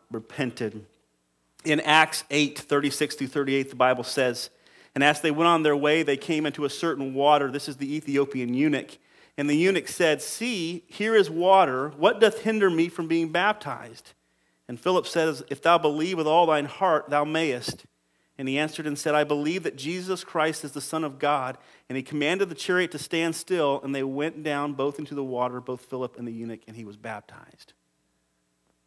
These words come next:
What we see in every, in every event scripturally where there is baptism,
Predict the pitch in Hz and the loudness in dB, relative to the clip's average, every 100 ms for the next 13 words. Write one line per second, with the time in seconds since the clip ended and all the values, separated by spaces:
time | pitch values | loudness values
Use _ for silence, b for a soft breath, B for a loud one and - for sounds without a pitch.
0 | _ _ _ _ _ 135 165 180 - - | _ _ _ _ _ -6 -2 -2 -4 -4
1 | 202 180 151 156 - - 185 226 240 240 | -6 -4 -6 -6 -8 -2 0 0 -4 -6
2 | 254 262 226 _ b b b b 165 170 | -4 -6 -8 _ b b b b -4 -4
3 | - 202 254 254 262 254 247 - 196 165 | -2 0 2 2 -2 -2 -4 -6 -8 0
4 | 202 202 - - - - 185 - - 139 | 0 0 -4 -12 -10 -2 -2 -2 -8 -6
5 | 117 117 135 - _ 147 156 160 151 135 | -6 -8 -10 -18 _ -4 -2 0 -2 -6
6 | - 180 185 190 - 135 117 127 | -2 0 0 -2 -8 -10 -8 -10